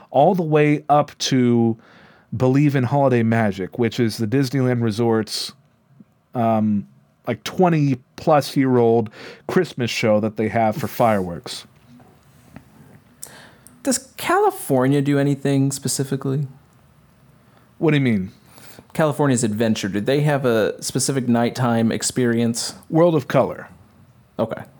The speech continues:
Speaker 1: Yeah,
Speaker 2: Okay.
Speaker 1: and they have different versions for World of Color. Um, in the last several years, there had been more than a, a year downtime for World of Color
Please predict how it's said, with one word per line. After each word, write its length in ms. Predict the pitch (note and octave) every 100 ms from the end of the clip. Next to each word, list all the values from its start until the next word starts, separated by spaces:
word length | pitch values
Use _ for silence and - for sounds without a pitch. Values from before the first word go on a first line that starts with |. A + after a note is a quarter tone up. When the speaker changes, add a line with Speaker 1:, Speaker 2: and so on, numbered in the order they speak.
| - - -
Speaker 1:
Yeah, 200 | A#2 F#2+
Speaker 2:
Okay. 140 | D2 -
Speaker 1:
and 160 | C3+
they 80 | E3
have 160 | G3 F3+
different 340 | G#3 G3+ F3
versions 520 | B2 C3+ C3+ B2+ B2+
for 160 | - B2
World 260 | G#2+ A#2 A#2
of 140 | -
Color. 440 | - A#2 A2+ A2 F#2+ - - - - -
Um, 540 | B2+ B2+ B2 B2 A#2 - _ _ _ - - _ _ _ _ -
in 200 | D3+ D3
the 80 | C3+
last 560 | B2+ C#3 D#3 D#3 -
several 360 | - D#3 D3 D3+
years, 600 | C#3 C#3 D3 E3 F3 -
there 120 | C3+
had 160 | C3 B2+
been 240 | C3 B2+
more 200 | B2+ C3
than 140 | C3+ B2+
a, 160 | A#2+ A#2+
a 80 |
year 360 | A#2 A#2 C3 C#3+
downtime 760 | A#2+ B2 B2+ C#3+ - B2+ A#2+ A2+
for 140 | A#2+
World 280 | A2 B2+ B2
of 140 | A2
Color 480 | - A#2 A#2 A2